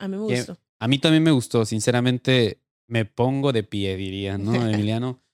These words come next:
Speaker 2: Sinceramente, me gustó mucho ver este Picasso, está creciendo mucho, obviamente todo el mundo quiere verlo contra mejores rivales, pero, hey, ahí es donde empieza y regresamos unos días antes,
Speaker 1: Sí.
Speaker 2: que fue la convención número sesenta del Consejo, ya sesenta años de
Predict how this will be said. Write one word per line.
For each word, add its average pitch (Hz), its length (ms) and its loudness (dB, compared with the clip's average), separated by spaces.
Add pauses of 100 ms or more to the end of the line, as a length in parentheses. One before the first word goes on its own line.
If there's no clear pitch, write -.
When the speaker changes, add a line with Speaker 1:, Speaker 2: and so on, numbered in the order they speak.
(140)
Speaker 2:
Sinceramente, 139 600 2
me 131 80 4
gustó 110 220 2
mucho 139 260 4
ver 131 120 0
este 135 180 -4
Picasso, 147 640 -2 (380)
está 123 580 2
creciendo 131 580 0
mucho, 156 640 -2
obviamente 143 420 0
todo 135 180 -4
el 135 60 -4
mundo 139 280 0
quiere 131 380 4 (100)
verlo 135 260 4
contra 120 320 0
mejores 113 300 0
rivales, 120 400 0
pero, 107 240 0
hey, 120 320 -4 (280)
ahí 113 200 0
es 113 60 -2
donde 139 200 2
empieza 131 400 2
y 139 80 0
regresamos 131 560 0
unos 165 160 0
días 160 220 0
antes, 147 360 0
Speaker 1:
Sí. - 200 -8
Speaker 2:
que 180 60 -6
fue 139 100 2
la 151 80 2
convención 135 440 -2
número 143 240 0
sesenta 123 380 -2
del 123 100 -6
Consejo, 123 360 -8
ya 127 160 0
sesenta 127 420 -6
años 135 240 -4 (340)
de 107 420 2